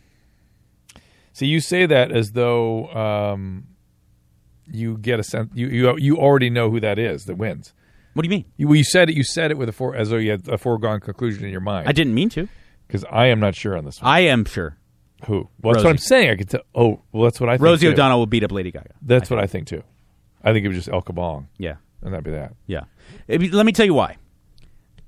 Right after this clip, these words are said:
Speaker 2: L-, I, I'm a very big supporter and fan of Lady Gaga. I don't mean this, uh, to, but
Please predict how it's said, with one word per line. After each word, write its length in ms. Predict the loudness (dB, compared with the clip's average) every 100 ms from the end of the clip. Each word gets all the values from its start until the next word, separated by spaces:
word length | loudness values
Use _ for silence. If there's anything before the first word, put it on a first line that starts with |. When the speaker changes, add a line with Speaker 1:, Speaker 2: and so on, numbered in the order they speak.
| -20 -20 _
Speaker 2:
L-, 60 | -8 2
I, 200 | 4 4 2
I'm 140 | 4
a 40 | 4
very 300 | 4 4 4
big 280 | 0 -2 -8
supporter 440 | -4 -2 2 2 2
and 140 | 0
fan 180 | 0 0
of 60 | 0
Lady 180 | -2 -2
Gaga. 340 | -4 -4 -10 -4
I 100 | 0
don't 180 | 0 0
mean 120 | 0
this, 240 | 0 -4
uh, 200 | -12 -18 -18
to, 120 | -18 -20 _ 0
but 280 | 2 2